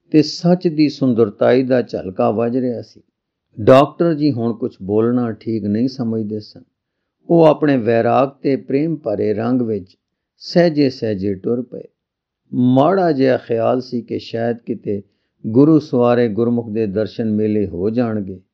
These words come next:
ਪਰ ਘਰ ਅਪੜਦੇ ਤੱਕ ਡਾਕਟਰ ਜੀ ਆਪਣੇ ਨਾਮ ਦਾ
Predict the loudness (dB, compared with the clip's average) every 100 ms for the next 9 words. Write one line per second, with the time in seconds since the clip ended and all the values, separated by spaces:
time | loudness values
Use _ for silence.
0 | _ _ _ _ _ 0 0 0 0 0
1 | 0 0 2 4 4 4 0 -2 -8 -8
2 | -12 0 2 2 0 -4 -2 -4 -4 -4
3 | -4 -4 -2 -2 0 0 0 -2 -4